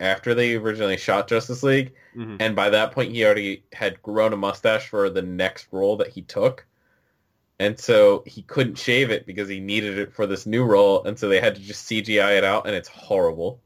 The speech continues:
Speaker 2: <laughs> Oh, Christ. That sounds
Speaker 1: Um,
Speaker 2: horrible.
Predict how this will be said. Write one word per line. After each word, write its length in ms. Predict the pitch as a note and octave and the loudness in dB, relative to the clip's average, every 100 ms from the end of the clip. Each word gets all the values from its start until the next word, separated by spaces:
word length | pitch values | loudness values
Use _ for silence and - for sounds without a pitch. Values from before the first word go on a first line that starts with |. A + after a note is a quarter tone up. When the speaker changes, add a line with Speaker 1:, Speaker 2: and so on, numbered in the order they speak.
| _ | _
Speaker 2:
<laughs> 40 | - - - _ _ _ _ _ _ _ - G4+ _ _ _ _ _ _ _ _ _ - | -12 -12 -14 _ _ _ _ _ _ _ -12 -12 _ _ _ _ _ _ _ _ _ -20
Oh, 200 | A#2 - | -20 -20
Christ. 640 | - - - - D3+ - _ _ _ _ _ _ _ _ _ - | -20 -18 -16 -16 -18 -20 _ _ _ _ _ _ _ _ _ -20
That 120 | - | -12
sounds 180 | G#2+ G2+ | -6 -2
Speaker 1:
Um, 60 | F#2 | -2
Speaker 2:
horrible. 400 | F2 G2+ F#2+ - | -2 -6 -10 -18